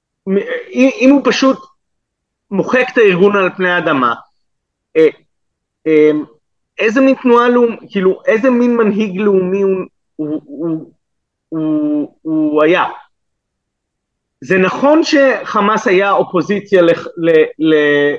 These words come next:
לערפאת, אבל ערפאת היה, אה, המנהיג הפלסטיני,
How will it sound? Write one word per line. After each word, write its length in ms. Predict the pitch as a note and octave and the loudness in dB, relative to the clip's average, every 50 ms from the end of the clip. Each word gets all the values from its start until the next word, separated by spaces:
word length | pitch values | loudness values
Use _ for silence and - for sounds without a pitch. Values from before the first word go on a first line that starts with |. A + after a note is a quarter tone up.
| - - | -6 -4
לערפאת, 760 | D3+ D3+ D3 C#3+ C#3 C3 C#3 C#3 - - C#3+ B2 G#2 - - - - _ _ _ _ _ _ _ _ _ _ _ _ _ _ _ _ - | -2 -2 0 0 -2 -2 -4 -4 -4 -2 -2 -2 -2 -4 -10 -20 -20 _ _ _ _ _ _ _ _ _ _ _ _ _ _ _ _ -4
אבל 240 | D#3+ E3+ F3 F3 F3+ | -2 0 0 2 2
ערפאת 580 | E3 E3 E3 - - - C4 C4 C#4 - - | 2 0 -2 -4 -4 -2 0 0 0 0 -2
היה, 460 | A3 F3+ G#3 G3 G3 G3+ G#3 A#3 A3+ G3+ - - _ _ _ _ _ _ _ _ - - | 0 2 4 4 4 4 2 0 -2 -2 -6 -10 _ _ _ _ _ _ _ _ -2 0
אה, 160 | E3+ E3+ E3+ - | 2 2 0 -2
המנהיג 600 | - - - G3 A3 A#3+ A#3 A3 G#3 A3+ G#3+ A3 | -4 -6 -2 0 0 2 2 2 2 2 2 0
הפלסטיני, 640 | - - A#3 G#3 G#3 - - - C4 C#4+ D4 C#4 | 0 0 -2 -2 -4 -4 -4 -2 -2 0 0 0